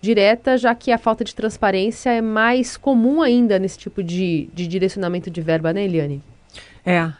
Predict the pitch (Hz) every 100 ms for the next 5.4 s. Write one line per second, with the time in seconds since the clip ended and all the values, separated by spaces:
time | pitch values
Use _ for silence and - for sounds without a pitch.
0 | - 170 156 185 185 170 147 147 151 131
1 | 151 151 156 151 147 143 139 127 98 160
2 | 175 175 - 202 - 175 156 147 170 170
3 | 190 208 208 185 151 165 147 156 143 156
4 | 151 143 135 165 160 156 147 156 175 -
5 | 151 143 131 131